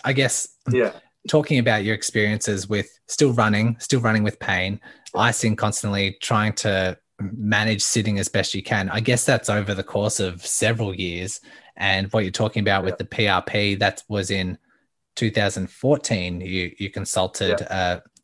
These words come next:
Speaker 1: uh, um, you, the, the orthopedic doctor suggested get scans, get the, um, ultrasound to show what the condition of the, the tendons are like,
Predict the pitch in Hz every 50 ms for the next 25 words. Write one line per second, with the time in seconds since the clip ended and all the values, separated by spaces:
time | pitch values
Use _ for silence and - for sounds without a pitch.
0 | _ - 92 90 90 87 87 90 92 - _ - - - - - - - - -
1 | - _ _ _ - - - - - - - - 107 110 104 101 98 - - 110
2 | 110 117 104 - - 110 110 - 120 135 123 - 120 - 135 117 113 113 - 117
3 | 107 - - - 113 104 101 98 98 92 - - - 107 101 - 101 95 - -
4 | 90 - - 95 - - - - 117 117 120 120 117 117 - - 101 95 - -
5 | 95 90 90 - - _ _ - 98 92 90 87 87 87 85 95 - _ _ _
6 | - - - 113 - - 117 - - 113 107 104 104 104 101 98 - - - 107
7 | - - 98 95 95 95 - - - 110 - - 95 87 98 95 - - 98 95
8 | 95 92 90 - 98 95 92 87 92 92 - - - 95 90 92 87 - 85 85
9 | 95 110 113 110 - - -